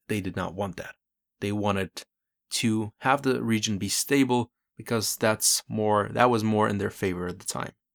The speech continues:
So a good representation of what British policy was like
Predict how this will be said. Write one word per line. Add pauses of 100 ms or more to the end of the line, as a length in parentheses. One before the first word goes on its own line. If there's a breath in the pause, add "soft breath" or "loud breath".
(460)
So
a
good
representation
of
what
British
policy
was
like